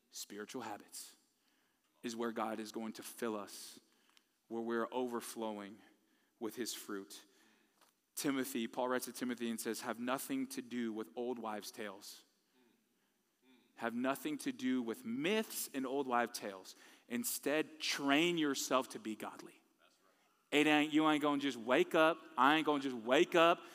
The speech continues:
and just be so godly that my bride is like, "I thank you, Jesus, for this man." That just doesn't happen.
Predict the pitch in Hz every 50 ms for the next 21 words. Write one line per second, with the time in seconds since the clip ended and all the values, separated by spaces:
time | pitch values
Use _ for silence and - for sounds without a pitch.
0 | - - - - - - 139 139 131 147 139 131 - 123 117 - - - - 165
1 | 165 170 156 131 139 127 131 139 143 143 147 147 147 127 131 123 120 117 120 -
2 | - - - 127 127 131 131 123 131 127 131 127 127 120 127 123 120 - - 214
3 | 185 - - 214 202 208 - 196 175 139 143 165 214 226 226 208 196 202 226 214
4 | 202 190 170 175 170 156 165 175 170 165 147 135 120 - - - - - - -
5 | - 147 156 160 151 - 160 147 - 151 143 139 135 127 120 - 139 139 135 -
6 | - - 92